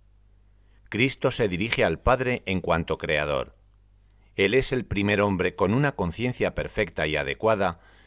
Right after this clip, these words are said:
de que todo su contenido humano consiste en la presencia del Padre. Al meditar algunos de los capítulos del Evangelio de San Juan, como el cinco, el seis, el siete y el ocho,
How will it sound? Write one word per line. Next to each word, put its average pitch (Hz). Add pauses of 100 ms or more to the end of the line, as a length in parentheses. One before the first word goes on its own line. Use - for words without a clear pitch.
(100)
de 98
que 90
todo 139
su -
contenido 92
humano 117 (280)
consiste 117
en 95
la 82
presencia 76
del 73
Padre. 64 (960)
Al 92
meditar 95
algunos 123
de 113
los 95
capítulos 85
del 78
Evangelio 90
de 82
San 71
Juan, 101 (300)
como 64
el 60
cinco, 101
el 67
seis, 85
el 71
siete 85
y 64
el 67
ocho, 82